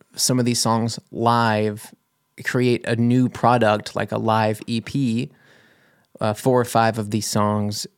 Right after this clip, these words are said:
and re-release, like, or just release that in addition to making the compilations, 'cause then you've got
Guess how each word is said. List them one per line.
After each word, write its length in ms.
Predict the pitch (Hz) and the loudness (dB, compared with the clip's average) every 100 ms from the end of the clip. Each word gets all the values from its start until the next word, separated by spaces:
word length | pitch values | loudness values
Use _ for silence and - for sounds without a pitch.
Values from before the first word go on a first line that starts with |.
| - | -8
and 600 | 104 104 104 104 104 101 _ _ _ _ _ _ _ _ _ - | -4 -2 -2 -4 -6 -10 _ _ _ _ _ _ _ _ _ -2
re-release, 720 | 127 135 127 120 123 117 - | 0 2 2 2 0 -2 -2
like, 160 | - 117 - | -4 -4 -2
or 140 | 127 | 0
just 240 | 131 127 | 0 0
release 380 | 131 135 131 117 | 2 2 2 0
that 300 | - 117 113 | 2 2 2
in 160 | 123 123 | 2 2
addition 360 | 117 120 120 | 2 0 -2
to 100 | 120 | -2
making 320 | 113 107 117 110 | -2 -2 -2 -4
the 80 | |
compilations, 640 | 113 110 123 170 156 120 - | -2 -2 2 2 2 0 0
'cause 160 | 120 | 0
then 180 | 127 143 | 2 2
you've 140 | 123 | 2
got 340 | - 110 107 | 4 2 2